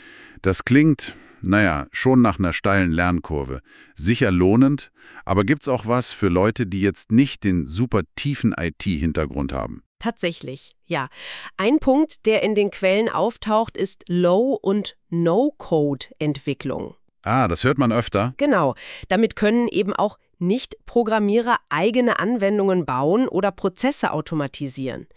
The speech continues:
Speaker 2: Das entlastet oft die I-T-Abteilungen und, äh, macht Technologie zugänglicher.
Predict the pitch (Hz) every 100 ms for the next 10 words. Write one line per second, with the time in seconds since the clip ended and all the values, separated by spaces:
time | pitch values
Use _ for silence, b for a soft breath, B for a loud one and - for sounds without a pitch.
0 | B B B - 196 - 190 165 220 -
1 | 262 190 - 214 - 208 - 175 - 214
2 | 226 233 - 220 240 254 262 254 262 -
3 | 226 233 - - 226 226 208 - 208 214
4 | - 233 247 233 220 220 - 311 208 139
5 | 127 - -